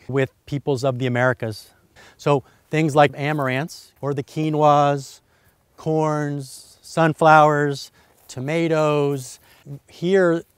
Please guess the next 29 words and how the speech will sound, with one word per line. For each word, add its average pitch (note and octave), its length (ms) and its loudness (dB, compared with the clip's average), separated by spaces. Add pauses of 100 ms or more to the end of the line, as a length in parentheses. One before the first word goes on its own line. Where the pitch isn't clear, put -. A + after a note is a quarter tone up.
(280)
the C3+ 100 -4
seed D#3+ 300 -4
saving D#3 440 2
and C#3+ 100 0
the C3+ 60 -2
gardens C#3+ 440 4
and C#3 140 0
the C3 140 -2 (240)
collections C#3+ 560 -2
are C3+ 300 2 (180)
doing E3 300 0
their D3+ 120 2
darndest D3 500 0
to D3 80 -6
really C#3+ 360 0
honor F3+ 520 -2
the D3 280 -6
legacy D3 540 -4
and D3+ 100 -4
relationship C#3 720 -4
of C#3 280 -4
peoples C#3 720 -8 (260)
who C3 180 -4
have C3 340 0
their C3 220 -2
origin D3 540 0 (340)
story D3+ 640 0
and C3 140 -8
connection, D#3 540 -2